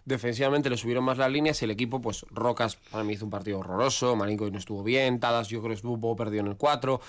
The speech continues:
Eh, hubo muchos jugadores que no, tampoco fueron fiables a la hora de conectar el balón. Y este equipo que comparte mucho la bola fue la vez que más vimos el botar, botar y botar, y eso te hace que te vuelvas un equipo más previsible. Es algo que puede suceder. Y lo del tema del rebote,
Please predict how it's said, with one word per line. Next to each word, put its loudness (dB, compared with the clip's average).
Eh, -2
hubo 4
muchos 2
jugadores 2
que 0
no, 4
tampoco 0
fueron 2
fiables 2
a 0
la 4
hora 2
de -2
conectar 0
el 2
balón. 2
Y -4
este -2
equipo 2
que 0
comparte 2
mucho 4
la 6
bola 4
fue 2
la 6
vez 2
que -2
más 0
vimos -2
el -2
botar, 2
botar -2
y -2
botar, 0
y 0
eso 0
te 2
hace 0
que -4
te -4
vuelvas -2
un -2
equipo -2
más -2
previsible. -2
Es 2
algo 6
que 2
puede 0
suceder. 0
Y -4
lo -2
del -2
tema 2
del 2
rebote, 2